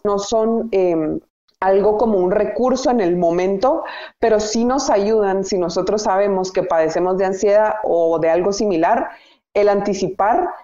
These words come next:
y la anticipación siempre es algo positivo, ¿verdad? Es algo positivo en general porque nos ayuda a estar preparados para cualquier aspecto que nosotros tengamos en la vida. Entonces, ¿qué técnicas les recomendaría? Ya les digo, poder llevar,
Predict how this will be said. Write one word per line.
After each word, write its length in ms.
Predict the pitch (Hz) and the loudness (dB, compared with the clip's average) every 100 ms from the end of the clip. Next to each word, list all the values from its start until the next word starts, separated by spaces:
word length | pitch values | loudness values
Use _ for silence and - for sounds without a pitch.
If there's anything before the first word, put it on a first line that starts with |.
| _ | _
y 160 | 208 214 | -2 2
la 120 | 208 | 2
anticipación 640 | 202 214 220 196 196 233 233 | 2 0 0 -2 -2 -2 0
siempre 240 | 254 240 | 0 0
es 80 | 247 | 0
algo 200 | 226 233 | 0 -2
positivo, 640 | 190 180 - 202 160 - - | -2 -4 -4 -4 -4 -6 -4
¿verdad? 300 | 180 185 202 | 0 2 2
Es 100 | 202 | 2
algo 240 | 202 208 | 0 0
positivo 420 | 220 214 156 190 | -2 -6 -2 -2
en 80 | 202 | 0
general 480 | 220 196 160 202 294 - - | -2 -2 0 0 0 -6 -6
porque 240 | 214 214 202 | -4 -2 -2
nos 180 | 196 | 0
ayuda 160 | 190 175 | 0 0
a 40 | |
estar 260 | 185 233 - | 2 0 0
preparados 580 | 233 226 170 160 220 - | -2 0 2 2 0 0
para 280 | 208 185 - | 0 0 0
cualquier 440 | 160 151 175 180 | -2 -2 0 2
aspecto 580 | 190 190 214 - - - | 0 0 -4 -4 -8 -6
que 100 | - | -2
nosotros 440 | 175 165 175 170 170 | -2 0 -2 -2 -2
tengamos 360 | 170 165 165 185 | -2 -2 -2 -2
en 100 | 160 | 0
la 80 | |
vida. 240 | 151 156 - | 0 -2 -4
Entonces, 420 | - 214 233 240 466 - | -4 0 2 0 -6 -2
¿qué 120 | 226 | 0
técnicas 540 | 220 233 240 240 233 | 2 2 2 2 2
les 280 | 220 202 185 | 4 2 2
recomendaría? 680 | 175 180 185 180 165 185 226 | 0 0 0 2 2 4 4
Ya 100 | 208 | 2
les 180 | 175 175 | 0 2
digo, 320 | 196 247 269 | 2 2 2
poder 340 | 262 175 170 170 | 2 2 0 2
llevar, 480 | 180 180 185 - | 2 2 0 -4